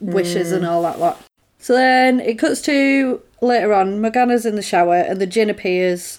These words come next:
Speaker 1: at the shower,
Speaker 2: Ugh.
Speaker 1: like, in his djinn
Speaker 2: He's awful.
Speaker 1: form, and she's like, "Whoa!"
Speaker 2: Also, isn't her bathroom big too?
Speaker 1: Yes,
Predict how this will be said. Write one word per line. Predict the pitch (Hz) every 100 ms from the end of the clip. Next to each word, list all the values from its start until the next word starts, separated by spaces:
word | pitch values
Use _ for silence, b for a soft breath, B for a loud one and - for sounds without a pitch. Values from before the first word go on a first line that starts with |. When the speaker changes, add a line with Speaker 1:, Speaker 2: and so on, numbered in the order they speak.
| -
Speaker 1:
at | 185
the | 180
shower, | 185 170 165
Speaker 2:
Ugh. | 240
Speaker 1:
like, | 262 -
in | 196
his | 190 185 _ -
djinn | 208 190 180
Speaker 2:
He's | 175 -
awful. | 214 247
Speaker 1:
form, | 185 180 185
and | -
she's | 233
like, | 214 302
"Whoa!" | 302 330 320 302 277 233 -
Speaker 2:
Also, | 254 254
isn't | 254 254
her | 247
bathroom | 254 233 - 262 226
big | 190 208 -
too? | 208 208 202 - _
Speaker 1:
Yes, | 196 190 -